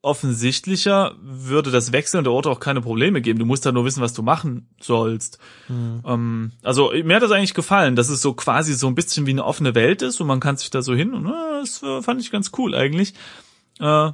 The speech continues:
Speaker 1: ja, genau. Also, einfache Rätsel würde ich mir freuen. Selbstverständlich gibt es auch genug schwere Spiele und die wollen auch schwer sein.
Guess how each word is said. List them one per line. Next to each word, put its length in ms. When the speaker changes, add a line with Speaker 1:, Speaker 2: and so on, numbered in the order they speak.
Speaker 1:
ja, 320
genau. 320
Also, 320
einfache 480
Rätsel 480
würde 160
ich 80
mir 240
freuen. 300
Selbstverständlich 1200
gibt 180
es 140
auch 300
genug 320
schwere 480
Spiele 400
und 140
die 120
wollen 240
auch 140
schwer 320
sein. 380